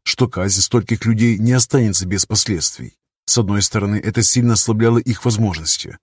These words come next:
Если двадцать здоровых и сильных мужчин будут казнены. С другой стороны, был риск получить врагов в лице членов их семьи. В ту ночь обе жены Макса спорили до хрипоты,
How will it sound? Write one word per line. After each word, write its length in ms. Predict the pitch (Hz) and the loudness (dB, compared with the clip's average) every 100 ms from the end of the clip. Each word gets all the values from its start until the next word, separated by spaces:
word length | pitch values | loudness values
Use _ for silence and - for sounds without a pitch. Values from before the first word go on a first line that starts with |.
| _ | _
Если 260 | 117 - 110 | 0 0 0
двадцать 360 | 104 107 107 | 0 0 -2
здоровых 440 | 92 110 113 107 - | 0 2 2 0 -2
и 60 | |
сильных 380 | 113 - 113 - | 0 2 2 2
мужчин 420 | 117 - 123 117 | 0 2 2 2
будут 260 | 104 117 95 | 2 0 2
казнены. 560 | - 95 110 92 62 - _ _ - | -2 0 0 -2 -8 -16 _ _ -6
С 80 | 98 | 0
другой 320 | 120 90 104 | 2 2 0
стороны, 380 | - 110 110 98 | 0 0 2 2
был 260 | 117 120 | 2 4
риск 320 | 110 117 - | 4 2 -2
получить 400 | 113 117 - 120 | 0 0 2 0
врагов 400 | 104 113 90 71 - - | 0 -2 -2 -8 -10 -4
в 100 | 110 | 0
лице 280 | 120 123 110 | 2 2 0
членов 400 | - 120 110 - | 2 2 2 -2
их 180 | 117 - | -4 -2
семьи. 460 | 113 101 67 - _ _ _ | 0 -2 -6 -14 _ _ _
В 100 | - | -14
ту 180 | - 110 | -2 0
ночь 320 | 101 98 - - | 0 -2 -4 0
обе 220 | 117 113 | 0 2
жены 240 | 98 110 107 | 2 2 2
Макса 340 | 107 107 - | 2 0 -2
спорили 420 | - 123 113 110 | 0 2 2 2
до 160 | 104 120 | 0 -2
хрипоты, 600 | - 113 113 - 73 | -2 -2 -2 -4 -8